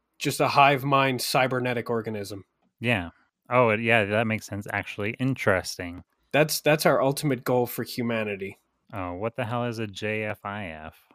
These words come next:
Speaker 1: I have no idea, but I don't trust it. Oh, now I remember. And I definitely remember why I didn't remember.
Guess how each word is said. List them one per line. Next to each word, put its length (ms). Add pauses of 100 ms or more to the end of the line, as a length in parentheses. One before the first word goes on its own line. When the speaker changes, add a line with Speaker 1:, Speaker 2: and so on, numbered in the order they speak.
(600)
Speaker 1:
I 80
have 160
no 160
idea, 300
but 180
I 80
don't 180
trust 360
it. 140 (360)
Oh, 300
now 280
I 60
remember. 720
And 220
I 180
definitely 480
remember 560
why 480
I 140
didn't 280
remember. 600